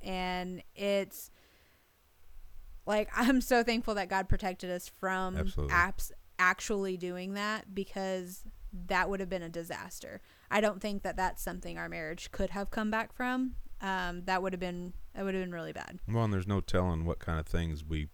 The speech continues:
Speaker 2: could have or possibly would have caught,
Speaker 1: Yeah.
Speaker 2: uh, if something like that had happened. So, I mean,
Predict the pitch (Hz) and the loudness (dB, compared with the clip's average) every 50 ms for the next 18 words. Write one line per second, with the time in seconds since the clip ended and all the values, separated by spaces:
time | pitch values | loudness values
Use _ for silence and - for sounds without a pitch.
0 | - - - - - 85 76 76 80 82 78 73 73 71 - 73 73 - - 80 | -12 -18 -4 0 0 2 2 2 2 2 2 2 0 -2 -2 -4 -2 -2 0 0
1 | 80 78 - - 78 76 73 71 71 80 76 73 71 69 - - - - - - | 0 0 -2 -2 -2 -2 -2 -2 -2 -2 0 0 -2 -2 -2 -4 -4 -4 -6 -8
2 | - - - - - - - 76 76 82 - - - - - - - - - - | -10 -14 -16 -14 -6 -2 0 0 0 0 -2 -4 -6 -6 -4 -4 -6 -8 -10 -10
3 | - - 185 170 160 - 78 80 76 73 71 69 - - 71 - - 87 80 80 | -8 -6 -4 -4 -4 -6 -4 -2 -2 0 0 0 -2 -2 0 0 0 0 0 0
4 | 78 71 71 71 - 71 71 69 67 - 71 69 - 76 69 - - 95 92 98 | 0 0 -2 -2 0 0 0 0 0 -2 0 2 2 2 4 4 4 6 6 8
5 | 101 104 101 92 | 6 6 6 4